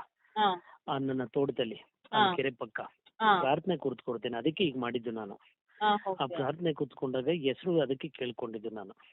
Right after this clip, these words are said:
Speaker 1: ಹಾ, ಅಂದ್ರೆ
Speaker 2: ಆ
Speaker 1: ನೀವು
Speaker 2: ಪ್ರಾರ್ಥನೆ
Speaker 1: ತೋಟದಲ್ಲಿ ಹೋಗಿ
Speaker 2: ಕೂತ್ಕೊಂಡಾಗ
Speaker 1: ಕಲ್ಲ ಹತ್ರ ಹೋಗಿ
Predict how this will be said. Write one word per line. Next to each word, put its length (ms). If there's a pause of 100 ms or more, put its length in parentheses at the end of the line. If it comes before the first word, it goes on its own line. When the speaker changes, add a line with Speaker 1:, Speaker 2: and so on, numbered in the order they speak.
(100)
Speaker 1:
ಹಾ, 260
ಅಂದ್ರೆ 240
Speaker 2:
ಆ 60
Speaker 1:
ನೀವು 100
Speaker 2:
ಪ್ರಾರ್ಥನೆ 180
Speaker 1:
ತೋಟದಲ್ಲಿ 360
ಹೋಗಿ 80
Speaker 2:
ಕೂತ್ಕೊಂಡಾಗ 260
Speaker 1:
ಕಲ್ಲ 240
ಹತ್ರ 200
ಹೋಗಿ 400